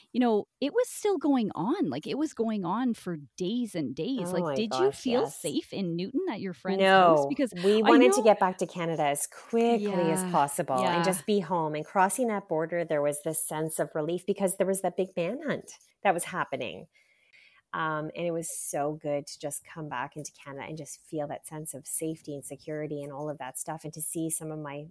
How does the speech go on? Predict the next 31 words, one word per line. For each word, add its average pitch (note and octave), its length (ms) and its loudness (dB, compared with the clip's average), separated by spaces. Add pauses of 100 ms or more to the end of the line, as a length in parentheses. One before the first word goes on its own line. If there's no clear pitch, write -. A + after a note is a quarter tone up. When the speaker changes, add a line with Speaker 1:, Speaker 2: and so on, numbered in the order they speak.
(180)
Speaker 2:
friends D#3+ 380 -8
and C#3 120 -10
family C#3 380 -10
as C#3+ 140 -8
well, D#3+ 400 -6 (300)
who F#3 100 0
were D#3 320 -2
so C#3+ 500 -2
concerned D3 400 -6
and D3+ 120 -10
worried C3 200 -8
about D#3 240 -6
me. C4 240 -6 (480)
It's F#3+ 180 -2
been G#3+ 140 4
a A3+ 80 2
while F3 240 4
since F3 220 -4
I've D#3+ 140 -4
shared D#3 240 -4
this D3+ 120 -6
story, D#3+ 240 -4
so D#3 160 -8
I D#3 80 -2
really E3 300 -4
do D#3+ 160 -6
appreciate D3+ 680 -8
you D3+ 200 -6
allowing D3 360 -6
me D3+ 200 -10 (140)
to D3 400 -8